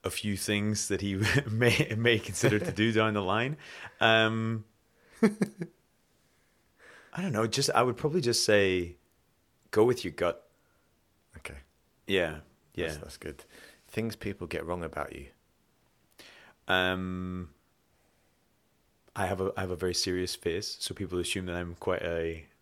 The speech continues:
Speaker 1: uh, an intense character, and actually I'm not. I'm a huge joker. So, <laughs>
Speaker 2: Mm, yeah.
Speaker 1: uh, people, yeah, people get that wrong about me all the time.
Speaker 2: That's a good one. Last question. If you weren't a, a yoga teacher, what would you be?
Speaker 1: If I wasn't a yoga teacher, what would I be?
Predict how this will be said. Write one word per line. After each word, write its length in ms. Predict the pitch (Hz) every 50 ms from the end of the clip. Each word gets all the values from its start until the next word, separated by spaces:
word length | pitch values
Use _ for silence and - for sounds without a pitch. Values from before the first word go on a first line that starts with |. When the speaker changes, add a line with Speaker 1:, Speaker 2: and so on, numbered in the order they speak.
| _ _ -
Speaker 1:
uh, 160 | 90 85 85 -
an 100 | 92 92
intense 400 | 87 - - - 98 90 - -
character, 400 | - 92 85 85 85 - 95 95
and 180 | 107 104 85
actually 300 | 82 - - - - 82
I'm 260 | 80 80 82 82 82 82 - _ -
not. 220 | 90 85 80 78 -
I'm 100 | 87 85
a 40 | 82
huge 280 | 76 - 90 85 73 -
joker. 360 | - 90 85 - - 87 - -
So, 340 | - - - 98 87 90 107
<laughs> 20 |
Speaker 2:
Mm, 200 | 101 95 90 87 85 - - - - -
yeah. 60 | 80
Speaker 1:
uh, 320 | 87 110 104 101 98 98 -
people, 200 | - 110 107 101
yeah, 120 | 95 90
people 200 | 87 - 95 92
get 140 | 87 92 85
that 120 | 92 87 87
wrong 140 | 87 87 85
about 200 | 85 87 85 90
me 80 | 85
all 120 | 82 82 82
the 60 | 82
time. 320 | - - 82 82 85 90 - _ -
Speaker 2:
That's 180 | - 82 - -
a 40 | 76
good 180 | 76 76 76 78
one. 140 | 76 73 73 - _ _ _ _ _ - - - - _ _ _ _ _ _ _
Last 260 | - 87 87 87 - -
question. 440 | - 87 85 - - - 107 139 - _ _ -
If 160 | 92 92 95
you 160 | 107 104 101
weren't 220 | 98 101 101 95 -
a, 200 | 87 87 - -
a 20 | 87
yoga 280 | 87 87 87 82 82
teacher, 440 | - - - - - - - 80 80 - -
what 120 | 80 78
would 140 | - - -
you 60 | 78
be? 240 | - 101 101 98 - _ _ _ _ _ _ _ _ _ _ - - - - - - - - - - - - _
Speaker 1:
If 80 | - 98
I 40 | 110
wasn't 240 | 110 107 101 113 104
a 40 |
yoga 200 | 98 104 101 101
teacher, 260 | 101 - 107 92 95 95
what 120 | 98 98
would 100 | 92 90
I 40 | 87
be? 280 | 82 90 95 95 87